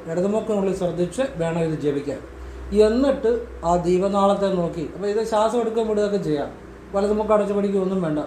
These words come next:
മനസ്സുകൊണ്ട് സങ്കല്പിച്ചാണ് ചെയ്യുന്നത്. എന്നിട്ട് ആ ദീപനാളത്തെ നോക്കി വാ കൊണ്ട് ആ ദീപനാളത്തെ ശ്രദ്ധിച്ചുകൊണ്ട് വീണ്ടും ഒരു മൂന്ന് തവണ ജപിക്കുക. അപ്പോൾ ആദ്യം ഒരു മൂന്ന് തവണ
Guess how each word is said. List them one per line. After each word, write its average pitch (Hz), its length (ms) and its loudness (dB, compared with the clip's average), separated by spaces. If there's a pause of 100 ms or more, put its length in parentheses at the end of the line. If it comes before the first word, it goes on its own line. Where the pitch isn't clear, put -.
മനസ്സുകൊണ്ട് 208 440 -4
സങ്കല്പിച്ചാണ് 180 600 -2
ചെയ്യുന്നത്. 135 320 -4 (340)
എന്നിട്ട് 254 260 2
ആ 240 80 6
ദീപനാളത്തെ 214 720 2
നോക്കി 190 520 0 (600)
വാ 185 300 4
കൊണ്ട് 202 480 0 (920)
ആ 196 80 -2
ദീപനാളത്തെ 240 640 4
ശ്രദ്ധിച്ചുകൊണ്ട് 180 640 -2
വീണ്ടും 208 520 0
ഒരു 208 260 0
മൂന്ന് 175 340 0
തവണ 180 340 0 (140)
ജപിക്കുക. 143 400 -6 (1300)
അപ്പോൾ 180 160 2
ആദ്യം 220 320 6
ഒരു 240 240 2 (180)
മൂന്ന് 202 360 -4
തവണ 208 340 0